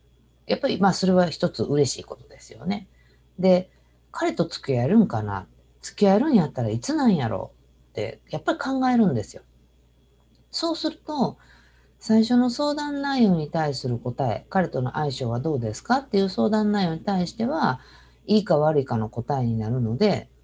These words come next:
時期っていうのはいらないんだけど、鑑定を続けていくと、この時期っていうのがね、やっぱりどうしても出てくるんですよ。で、えー、ここで結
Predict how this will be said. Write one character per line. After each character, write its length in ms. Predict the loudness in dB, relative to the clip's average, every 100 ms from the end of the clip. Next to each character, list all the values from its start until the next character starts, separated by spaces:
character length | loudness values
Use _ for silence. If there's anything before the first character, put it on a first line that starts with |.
| _ -2
時 160 | -2
期 100 | -2
っ 60 | -4
て 120 | 2
い 20 |
う 80 | 4
の 100 | 4
は 160 | 0 -2
い 100 | -4
ら 120 | -2
な 140 | -2
い 60 | -6
ん 60 | -8
だ 100 | _
け 120 | -6
ど、 300 | -2 0 -2 _ _ _ _ _ -10
鑑 280 | -6 -4 -2
定 140 | -2
を 80 | -2
続 220 | -4 -4
け 100 | -4
て 180 | -2 -2
い 80 | -2
く 140 | -6
と、 400 | -4 2 2 2 -6 _ _ -2
こ 160 | 6
の 160 | 6 6
時 160 | 2
期 140 | 2 0
っ 40 | 0
て 100 | 0
い 60 |
う 20 |
の 140 | 0 0
が 100 | -4
ね、 300 | -6 -8 -18 _ _ _
や 120 | -2 -2
っ 40 | 0
ぱ 100 | 2
り 100 | 6
ど 100 | 6
う 80 | 6
し 60 |
て 100 | 4
も 140 | 2 2
出 100 | -2
て 120 | -2
く 120 | 0
る 60 | 0
ん 140 | 0
で 60 | -6
す 100 | -14
よ。 140 | -16 _ _ _ _ _ _ _ _ _ _ _ _ _ _ _ 2
で、 320 | 2 2 -2 _ _ _ _ _ _ _
え 880 | -4 -2 -2 -4 -6 -12 -14 -16 -20
ー、 60 | -20 _ _ _ _
こ 120 | -12 2
こ 140 | 6
で 160 | 6 4
結 260 | 0 -2